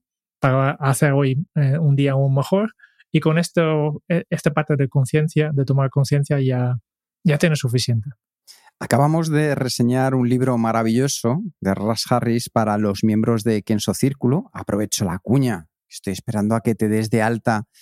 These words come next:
Speaker 2: en Kenso Círculo para que recibas las reseñas y otros beneficios. Y en este libro, La trampa de la felicidad se llama,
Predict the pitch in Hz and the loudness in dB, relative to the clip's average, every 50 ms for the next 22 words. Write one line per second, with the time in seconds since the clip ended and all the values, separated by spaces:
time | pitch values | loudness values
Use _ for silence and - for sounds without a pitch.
0 | - - - - - _ _ - 107 - 113 101 - 110 98 - 110 - 127 120 | -20 -20 -20 -20 -20 _ _ -4 -2 -2 -2 -2 -2 -2 -2 -2 -2 0 0 0
1 | 120 127 113 107 90 101 - 104 98 - - 113 101 113 113 113 117 113 113 - | 0 0 0 -2 -2 -2 -4 -6 -6 -2 -2 0 0 2 0 0 0 -2 -4 -6
2 | - - 104 104 101 - 101 95 - - 113 117 127 131 127 - 120 107 - - | -6 -4 -2 -2 0 0 -2 -2 0 0 0 2 2 0 0 0 -2 -2 0 -2
3 | 110 107 117 107 98 - 135 127 - 131 127 - 127 120 147 - - 190 196 208 | -2 0 0 -2 0 -2 -4 -2 0 0 0 0 0 0 0 0 0 0 0 0
4 | 180 156 160 147 101 - - - 117 123 135 117 - 123 120 113 110 101 95 - | 0 0 0 0 0 -2 -2 -2 0 0 0 0 0 0 0 2 0 0 -2 -2
5 | - 101 101 - - 110 104 107 117 120 - - 120 107 107 110 117 120 131 147 | -2 -2 -2 -2 -2 -2 -2 0 -2 -2 -4 -4 -2 -2 0 0 0 0 -2 -2